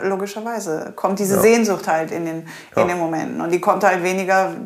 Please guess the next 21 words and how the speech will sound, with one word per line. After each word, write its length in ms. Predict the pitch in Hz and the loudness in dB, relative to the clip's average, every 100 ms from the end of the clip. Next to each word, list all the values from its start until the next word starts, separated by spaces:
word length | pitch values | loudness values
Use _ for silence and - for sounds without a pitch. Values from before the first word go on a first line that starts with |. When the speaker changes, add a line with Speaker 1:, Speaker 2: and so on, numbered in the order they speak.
| - - | -14 -2
Speaker 1:
dann, 240 | 175 185 | -2 0
wenn 120 | 180 | -4
du 60 | 170 | -4
hier 200 | 180 175 | -2 -4
Spaß 340 | - 214 190 | -2 -2 -2
hast, 200 | 208 196 | -4 -4
die 60 | 190 | -6
Party 360 | 180 185 190 196 | -4 -2 -2 -2
hast 240 | 196 196 | -2 -2
und 120 | 196 170 | -6 -6
alles 240 | 170 175 | -6 -6
gut 160 | - - | -8 -8
fluppt. 340 | - 202 - | -4 -4 0
Die 60 | 220 | 2
Speaker 2:
Mhm. 100 | 196 | 2
Speaker 1:
hast 180 | 185 190 | 2 0
du 60 | |
halt 160 | 175 170 | -4 -6
dann 140 | 170 | -10
in 100 | 170 | -8
den 240 | 170 165 | -8 -10